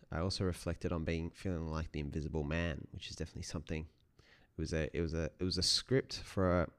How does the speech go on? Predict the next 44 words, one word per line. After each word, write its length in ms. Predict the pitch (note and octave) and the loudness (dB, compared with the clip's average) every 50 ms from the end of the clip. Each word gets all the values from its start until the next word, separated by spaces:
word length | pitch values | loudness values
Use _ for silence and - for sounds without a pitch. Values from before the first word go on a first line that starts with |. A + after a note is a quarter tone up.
| _ - - - - | _ -20 -20 -12 -4
when 100 | - F2+ | -2 0
I 80 | F2+ F#2 | 2 2
was 240 | E2 E2 - - - | 2 2 0 -2 -4
interested 420 | - F2+ - - - - - F#2 E2+ | -4 -6 -6 -6 -6 -4 -2 0 0
in 200 | E2+ D#2+ D#2 D#2+ | 0 -2 -4 -6
films, 580 | - - - G2+ G2 F#2 F#2 E2+ E2+ E2 D#2+ | -4 0 2 2 4 4 2 0 0 -2 -2
and 120 | E2 C#2+ D#2+ | -4 -4 -2
I'd 160 | D#2+ D#2+ E2 | -4 -2 0
write 240 | F2 F#2 F2 D#2+ D#2 | 2 4 4 4 4
about 320 | - - D#2+ D2 D2 - - - - _ - - - - - - - - - - - - - - - - - | 2 2 2 2 0 -2 -6 -12 -20 _ -20 -20 -20 -20 -20 -20 -20 -20 -20 -20 -20 -20 -20 -20 -16 -4 0
things 320 | G2 F2+ F2 F2+ F2+ E2+ | 0 2 2 2 0 0
in 80 | F2 E2+ | 0 0
terms 240 | E2 F#2 E2+ E2+ D2+ | 0 0 0 0 0
of 100 | D#2+ D#2+ | -2 -2
movie 300 | F2 E2 E2+ E2 E2+ D#2+ | 0 0 0 0 0 -2
scripts. 540 | - - - E2+ E2+ - - - - - - - - - - - | -2 -4 -4 -4 -4 -2 -4 -8 -10 -10 -12 -18 -20 -20 -12 -6
And 140 | - E2+ E2+ | -2 0 0
I 60 | F2 | 2
had 160 | F#2 F2+ D#2+ | 0 0 -2
this 120 | - F2+ - | -2 -2 -4
script, 460 | - - - G#2+ F2+ - - - - - | -4 -2 0 0 0 0 -2 -8 -10 -6
uh, 280 | - F2 E2+ D#2+ D#2+ D2+ - - - - | -2 -2 0 0 -2 -4 -6 -8 -12 -12
a 60 | - | -12
film 280 | - - - G2+ F#2+ F#2 | -8 -4 -2 0 2 2
idea 380 | F2 E2 D#2+ E2 D#2+ D#2+ D2+ - - - _ _ | 2 2 2 0 0 0 -2 -4 -8 -14 _ _
called 200 | - - - F#2 | -8 -6 -4 -2
The 80 | F#2+ F#2+ | 0 0
Invisible 420 | F2+ F2 E2+ F2 E2 D#2 - E2+ | 0 0 0 -2 -2 -2 -2 -2
Man, 300 | E2+ E2+ E2+ E2+ E2+ D#2+ | -2 0 0 -2 -2 -2
about 240 | C#2 C#2 D2+ - - | -4 -4 -6 -6 -6
this 140 | - E2 - | -8 -10 -8
boy 400 | - - F2 E2 E2 D#2+ D#2 D2+ D2 | -6 -2 0 2 2 2 0 0 -2
who 180 | D#2+ D#2 D2+ D2+ - - - _ - _ _ - - - - - _ _ - | -2 -2 -2 -4 -6 -12 -20 _ -20 _ _ -20 -20 -20 -20 -20 _ _ -6
was 220 | - E2+ E2+ - | -4 -4 -2 0
living 240 | E2+ F2 E2 F2 E2 | 0 0 2 2 0
in 120 | E2 E2 E2 | 0 -2 -2
plain 320 | - - D#2+ E2 E2 D#2+ | -4 -4 -2 -2 -2 -2
sight, 320 | - - F#2 F2 E2+ - - | -4 -4 -2 -2 -2 -2 -4
but 140 | - D2+ - | -8 -10 -8
no 140 | E2 D#2+ D#2+ | -6 -6 -4
one 120 | E2 E2 | -6 -6
could 200 | D#2+ - C2+ C2 | -8 -8 -8 -8
see 240 | - - - D#2+ E2+ | -6 -4 -2 -2 -2
him. 260 | E2+ - - - - | -4 -6 -10 -14 -16